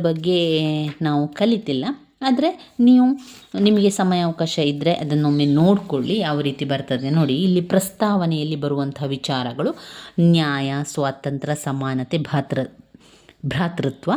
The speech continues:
ಇದೆಲ್ಲ ಕೂಡ ಪ್ರಸ್ತಾವನೆ, ಸಂವಿಧಾನದ ಪ್ರಸ್ತಾವನೆ ಬರುವಂತಹ ವಿಷಯ. ಪುಟ ಸಂಖ್ಯೆ ಮೂವತ್ತ ನಾಲ್ಕರಲ್ಲಿ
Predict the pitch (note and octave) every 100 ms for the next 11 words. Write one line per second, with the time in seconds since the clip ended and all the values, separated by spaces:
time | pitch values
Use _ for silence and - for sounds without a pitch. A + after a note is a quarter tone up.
0 | - - - A3+ C4 D4+ E4 E4 G#3+ A3
1 | A3+ F#3+ - G#3 F#3 D3 B2 - F#3 F#3
2 | G#3 G3 F#3 F3 E3+ A3+ E3+ E3+ - F3+
3 | E3+ D#3+ D3+ D3 D3 C#3+ C#3+ E3 D#3+ C#3
4 | D3 D#3+ A3+ - E3+ E3+ D3+ C#3+ D3+ D3
5 | D3 D3 C#3 C#3 E3 G3+ E3+ C3+ C3+